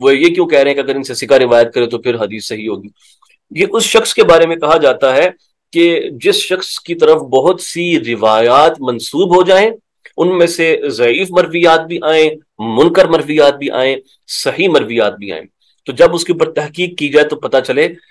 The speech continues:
कि ये जो ज़ोफ है, ये इस शख्स की वजह से नहीं है, बल्कि इससे जो ज़ुआफा नकल कर रहे हैं, मामला उन्होंने ख़राब किया है।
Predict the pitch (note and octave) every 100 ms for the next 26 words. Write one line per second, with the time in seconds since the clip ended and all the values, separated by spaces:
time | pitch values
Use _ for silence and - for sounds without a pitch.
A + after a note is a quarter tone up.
0 | _ _ D#3 D3+ D#3 E3 E3 B2+ G#2+ C3+
1 | G3+ G#3+ G#3+ C#3 D#3+ G#3+ A3 _ _ B2
2 | D3+ - F3 - - F#3 F#3+ - - G3+
3 | F3+ - C#3 D#3+ G3+ G3+ G3 E3+ F#3 F3+
4 | C#3+ G#2 - _ _ _ _ C3 E3+ F3
5 | G3 G3+ G3 - - G#3+ F3+ E3 D3 A2+
6 | C3 C3+ - E3 F#3+ E3 D#3+ C#3+ C#3 B2+
7 | C3 C#3 D3+ F#3 C#3 A#2+ C3+ D3 E3 G3
8 | F#3 B2+ A2+ G#2 - G2 F2+